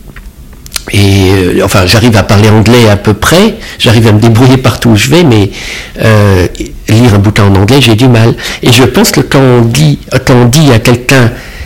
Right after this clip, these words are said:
T'es nul », qu'on répète qu'il est nul, ben, il peut devenir nul. Et inversement, quand, quand on tire vers le haut, c'est pour ça, c'est marrant, il y a peut-être un lien entre tout ça, mais quand on tire vers le haut, quand on encourage,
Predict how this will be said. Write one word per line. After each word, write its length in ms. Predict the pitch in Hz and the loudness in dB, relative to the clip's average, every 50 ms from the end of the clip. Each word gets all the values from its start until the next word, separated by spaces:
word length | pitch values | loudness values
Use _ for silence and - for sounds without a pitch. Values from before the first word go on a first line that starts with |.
| - - - | -18 -10 -4
T'es 140 | - 135 131 | 0 0 2
nul », 300 | 143 143 147 147 135 - | 2 2 2 2 2 2
qu'on 120 | - 120 104 | 0 0 0
répète 300 | 113 113 - 123 117 - | 0 0 0 -2 -2 0
qu'il 160 | - 110 107 | 0 0 2
est 80 | 104 | 2
nul, 420 | 110 123 156 196 208 208 165 123 - - - - - - - - - | 2 2 2 2 2 2 0 -2 -4 -8 -16 -20 -20 -20 -18 -8 -2
ben, 100 | - 120 | 0 0
il 100 | 120 117 | 0 0
peut 120 | - 143 139 | 0 -2 -2
devenir 360 | - 127 120 113 107 101 95 | 0 0 2 2 2 2 2
nul. 320 | 95 92 85 85 92 - - - - - - - - - - - - - - - - - - | 0 0 0 -2 -4 -8 -12 -16 -20 -20 -18 -18 -16 -16 -16 -16 -18 -18 -20 -18 -8 -4 0
Et 120 | 117 120 | 2 2
inversement, 800 | 123 120 147 135 - - - 127 139 156 180 202 208 139 - - - - - - - - - - - - - | 2 2 2 0 0 0 0 2 2 2 2 2 0 0 -2 -6 -10 -20 -20 -20 -20 -20 -20 -18 -18 -12 -6
quand, 220 | - 123 123 117 110 | -4 -2 0 0 0
quand 160 | - - 113 | 0 0 0
on 80 | 110 | 0
tire 260 | 110 113 - - 185 135 | 0 0 0 0 0 2
vers 180 | 143 131 120 | 2 2 2
le 140 | 123 143 180 | 2 2 2
haut, 40 | 196 | 2
c'est 120 | - 151 | 0 0
pour 160 | 127 - 135 | -2 -2 -2
ça, 240 | - - 175 180 196 | -2 0 0 0 0
c'est 180 | 175 - - 113 | 0 -2 -2 -2
marrant, 200 | 117 120 135 147 | -2 0 0 0
il 60 | 123 | 0
y 40 | - | 0
a 40 | - | -2
peut-être 260 | - 120 113 - 120 | -2 -2 -2 -2 0
un 40 | 117 | 0
lien 200 | 117 120 127 123 | 0 0 0 0
entre 160 | - - 117 | -2 -2 -4
tout 160 | 110 - 120 | -4 -2 -4
ça, 180 | - - 156 156 | -2 0 0 0
mais 160 | 143 117 107 - - - - - - - - - - - | 0 0 -2 -4 -8 -14 -14 -14 -16 -16 -18 -12 -6 -2
quand 100 | 139 131 | 0 2
on 120 | 131 127 | 2 0
tire 300 | 131 - - 190 165 143 | 0 -2 0 0 0 2
vers 140 | 135 131 120 | 2 0 0
le 140 | 123 127 123 | 0 0 2
haut, 300 | 120 120 127 135 135 135 | 2 2 2 2 2 2
quand 160 | 135 - 110 | 0 0 0
on 160 | 107 113 131 | 2 2 2
encourage, 680 | 156 160 - - 139 120 131 151 180 185 160 131 113 | 2 2 0 0 0 2 2 2 2 2 2 0 -2